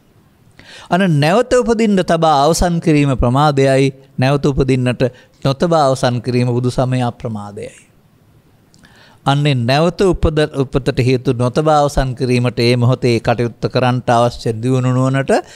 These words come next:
බුදුන් වහන්සේ වදාළ සතිය සම්මා සතිය කියලා කියනවා. සතිය කිය-, ඒකට සිහියක් ඕන වෙනවා මේ මෝඩකම නොකරන්න.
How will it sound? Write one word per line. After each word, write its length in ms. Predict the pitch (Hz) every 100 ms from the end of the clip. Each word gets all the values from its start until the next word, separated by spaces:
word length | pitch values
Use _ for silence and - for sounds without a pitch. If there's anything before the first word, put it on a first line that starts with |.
| - -
බුදුන් 320 | 131 135 120
වහන්සේ 380 | 120 123 117 120
වදාළ 360 | 117 120 120 117 - -
සතිය 500 | - 143 135 139 127 123 - -
සම්මා 440 | - 143 127 123 120
සතිය 360 | 113 - 104
කියලා 340 | 95 110 104 -
කියනවා. 400 | 113 104 104 113 _ _ _ _ - _ _ _ _ _ -
සතිය 440 | - 151 - 123
කිය-, 200 | 104 107
ඒකට 240 | 117 139 151
සිහියක් 540 | - 180 226 196 -
ඕන 180 | 143 135
වෙනවා 300 | 127 127 123
මේ 160 | 127 131
මෝඩකම 460 | 127 135 135 135
නොකරන්න. 440 | 131 127 120 98